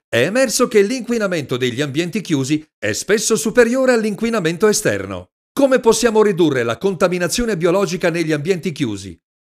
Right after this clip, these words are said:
La soluzione c'è e si chiama Disinfectomed, le apparecchiature per una completa e profonda sanificazione, immettono nell'aria ad alta velocità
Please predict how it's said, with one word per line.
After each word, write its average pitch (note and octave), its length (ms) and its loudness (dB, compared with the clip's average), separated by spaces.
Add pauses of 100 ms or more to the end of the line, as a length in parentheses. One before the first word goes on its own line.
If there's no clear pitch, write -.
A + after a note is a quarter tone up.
(120)
La A2+ 80 0
soluzione D3 540 0
c'è A2 360 -2 (160)
e F#3+ 120 2
si G3 160 0
chiama C#3 580 -2
Disinfectomed, D3+ 1120 -2 (280)
le B2 120 2
apparecchiature G3 760 2
per G#3+ 160 4
una F#3+ 180 -2
completa F#3+ 480 -2
e D3 80 -2
profonda G#3+ 460 0
sanificazione, G3 1000 -4 (200)
immettono F#3+ 540 0
nell'aria E3+ 600 0
ad G2 180 -4
alta C3 260 -2
velocità C3+ 640 -2